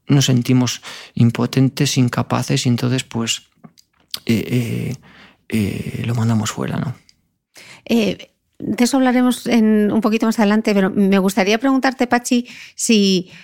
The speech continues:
Speaker 2: si hay algún remedio eficaz para la tristeza.
Speaker 1: El lloro. El lloro compartido,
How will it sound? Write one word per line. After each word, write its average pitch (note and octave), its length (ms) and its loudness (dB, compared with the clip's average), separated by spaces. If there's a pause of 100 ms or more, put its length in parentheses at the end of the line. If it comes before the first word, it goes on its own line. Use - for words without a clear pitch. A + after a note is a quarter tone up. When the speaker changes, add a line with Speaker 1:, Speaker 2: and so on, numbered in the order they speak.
Speaker 2:
si - 220 2
hay G#3+ 160 2
algún C4+ 300 2
remedio A3+ 340 2
eficaz G3 480 -2
para E3+ 220 0
la E3 120 -2
tristeza. D#3+ 680 -6 (960)
Speaker 1:
El G2+ 160 0
lloro. A2 400 0 (1600)
El A2 140 2
lloro A#2+ 260 2
compartido, A#2 840 0